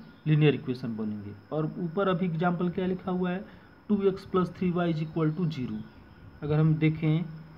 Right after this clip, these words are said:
two x plus three y is equal to zero, इस type की equation में हम देखें तो यहाँ एक्स का power क्या है?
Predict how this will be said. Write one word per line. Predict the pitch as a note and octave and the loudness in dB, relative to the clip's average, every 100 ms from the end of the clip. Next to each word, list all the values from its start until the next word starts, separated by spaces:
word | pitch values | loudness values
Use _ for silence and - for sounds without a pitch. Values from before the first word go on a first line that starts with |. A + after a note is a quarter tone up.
| - - - - - - | -20 -20 -20 -20 -20 -4
two | F3 F3+ E3+ | -2 -2 0
x | D3+ D3+ - - - - - - - - - - | -2 -2 -10 -20 -20 -20 -20 -20 -20 -20 -20 -10
plus | - C#3 C#3+ - - | -2 -2 -2 -8 -20
three | - F3 F3 | -6 -2 0
y | D#3 C#3 C3+ C#3 D3+ - - - - | 2 2 0 -2 -8 -16 -20 -20 -12
is | C3 | -8
equal | D3 - D3 C3+ C3 | -8 -2 2 2 2
to | D3 D#3 F#3 - - - - | 0 0 -2 -8 -20 -20 -14
zero, | A#2+ B2 A2 G#2 - - - - - - - - - - | -6 -4 -4 -8 -14 -20 -20 -20 -20 -20 -20 -20 -20 -10
इस | G3+ F3+ | -6 -4
type | G3 E3 D#3+ | -2 -2 -4
की | |
equation | D#3+ D#3 C#3+ D#3 | -2 -2 2 2
में | C#3+ | 2
हम | C3+ | -2
देखें | A2 - A#2 | -6 -8 -10
तो | A2 - - - - - | -10 -16 -20 -20 -20 -2
यहाँ | D#3 D#3 D#3+ E3 | 4 4 4 -2
एक्स | D#3+ - | -6 -2
का | E3+ | -2
power | E3+ F3+ F3 | 0 0 -2
क्या | F#3 F#3 | -2 -2
है? | F#3+ | -2